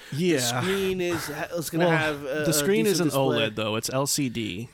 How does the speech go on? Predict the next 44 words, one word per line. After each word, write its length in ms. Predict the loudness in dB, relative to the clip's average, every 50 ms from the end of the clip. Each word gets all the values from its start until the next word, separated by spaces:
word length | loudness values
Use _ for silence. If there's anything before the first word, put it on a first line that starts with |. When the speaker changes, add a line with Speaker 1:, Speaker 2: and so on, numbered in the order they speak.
| -12 -8
Speaker 1:
So 340 | -4 -4 -2 -2 -2 -2 0
I, 20 |
Speaker 2:
Yeah, 280 | 2 2 2 2 0 0
Speaker 1:
that's 220 | 0 0 0 0
a 40 | 0
Speaker 2:
but, 60 | 0
I 40 | 2
mean, 80 | 2
Speaker 1:
cost-cutting 440 | 0 0 -2 -4 -4 -4 -4 -4 -4
measure, 440 | -4 -4 -6 -6 -6 -6 -6 -8 -8 -8 -6
right? 260 | -6 -4 -4 -2 -2
Speaker 2:
That, 140 | 0 0 0
that 180 | 0 0 -2
is 100 | -4 -6
true. 360 | -6 -4 -2 -2 -2 -2 -2
So 180 | -4 -6 -6 -6 -4
it, 100 | -4 -4 -2
it'll 180 | 0 0 0 0
be, 300 | 0 -2 -2 -4 -4 -8 _ -2
it'll 180 | 0 2 2
be 240 | 0 -2 -6 -8 -8
cheaper 600 | -8 -8 -4 -2 0 -2 0 0 0 -2 -2 -2
than, 560 | -2 -2 -2 -2 0 0 0 -2 -2 -4 -6 -10 -16 _ _ _ _ -20 -20 _ _
'cause, 160 | -2 -2 0 0
for 100 | 0 0
example, 480 | 2 2 2 0 0 -2 -6 -12 -12 _
back 180 | -8 -4 -2 -2
Speaker 1:
There's 120 | -2 0
Speaker 2:
to 60 | 0 0
Speaker 1:
no, 80 | 2
Speaker 2:
the 100 | 2 2
Logitech. 100 | 2 2 2
Speaker 1:
there's 140 | 0 2 2
no 140 | 0 0
disk 340 | 2 2 0 0 0 -2 -2
drive 460 | -2 0 0 2 2 2 0 0 -2
or 40 | -2
anything. 480 | -4 -4 -4 -4 -6 -6 -4 -4 -4 -4
There's 160 | -4 -4 -4
no 120 | -2 -2
memory. 560 | 0 0 0 0 0 -2 -2 -2 -2 -4 -6 -10 _ _ _ _ _ _ _ _ _ _ _ -20 -20 -14
Speaker 2:
Yeah, 380 | -8 -6 -4 -4 -2 -2 -4 -4
but 180 | -4 -6 -10 -10
it, 120 | -12 -18